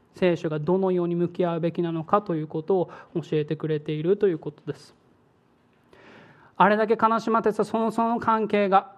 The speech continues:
全幅の信頼を寄せますというその関係に変わるまで、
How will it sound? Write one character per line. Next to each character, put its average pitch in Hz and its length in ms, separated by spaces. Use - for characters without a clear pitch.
全 196 300
幅 226 240
の 226 120
信 233 280
頼 226 260
を 226 140
寄 202 160
せ 233 140
ま 226 160
す 214 80
と 202 80
い 190 120
う 190 60
そ - 160
の 226 160
関 214 260
係 214 220
に 208 260
変 165 140
わ 165 140
る 165 120
ま 165 160
で、 156 140